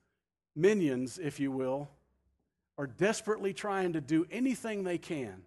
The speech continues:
to change that final outcome. They know the end of the story. But they're fighting, they're doing battle with us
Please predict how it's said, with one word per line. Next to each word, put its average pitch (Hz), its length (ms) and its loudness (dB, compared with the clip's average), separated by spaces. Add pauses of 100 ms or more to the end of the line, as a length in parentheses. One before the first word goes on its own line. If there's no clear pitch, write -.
(420)
to - 80 -12
change 196 460 0
that 160 260 2
final 175 300 0
outcome. 143 440 0
They 156 160 0
know 214 220 0
the 156 140 0
end 160 160 -2
of 135 40 -6
the 131 60 -10
story. 156 460 -12 (960)
But 139 120 -6
they're 196 180 4
fighting, 202 500 4
they're 180 160 2
doing 175 320 4
battle 170 340 2
with 156 180 -2
us 151 280 -2